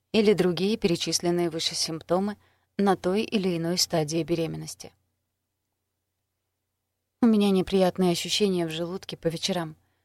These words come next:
Может ли это быть утренним недомоганием?» Термин «утреннее недомогание» сбивает с толку. Назовите своё состояние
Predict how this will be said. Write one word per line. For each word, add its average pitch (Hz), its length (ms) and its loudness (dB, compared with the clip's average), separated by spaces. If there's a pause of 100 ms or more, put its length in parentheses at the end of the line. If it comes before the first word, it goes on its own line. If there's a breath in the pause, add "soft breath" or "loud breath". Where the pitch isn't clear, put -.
(220)
Может 262 360 4
ли 185 80 -2
это 175 200 -2
быть 196 260 0
утренним 180 420 0
недомоганием?» 175 800 -2 (1500)
Термин 233 460 6 (160)
«утреннее 175 480 2
недомогание» 160 720 0
сбивает 156 460 2
с - 80 -4
толку. - 400 -4 (500)
Назовите 220 460 2
своё 175 340 0
состояние 175 760 -2